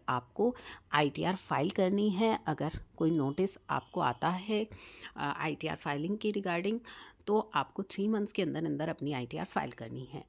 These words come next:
अगर आप अपनी आईटीआर फाइल नहीं करेंगे, तो आपकी आईटीआर जो है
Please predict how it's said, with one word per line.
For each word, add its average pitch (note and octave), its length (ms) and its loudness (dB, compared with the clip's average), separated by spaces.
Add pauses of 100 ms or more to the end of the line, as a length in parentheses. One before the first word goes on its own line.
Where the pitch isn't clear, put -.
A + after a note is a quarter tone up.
अगर A3 200 -4
आप B3+ 140 -2
अपनी A3 220 0
आईटीआर F#3 380 6
फाइल E3 280 2
नहीं D#3 540 2
करेंगे, E3+ 580 4
तो D3+ 100 0
आपकी F#3 600 -4 (100)
आईटीआर D3+ 640 -2 (400)
जो D3 260 -6
है F#3 220 0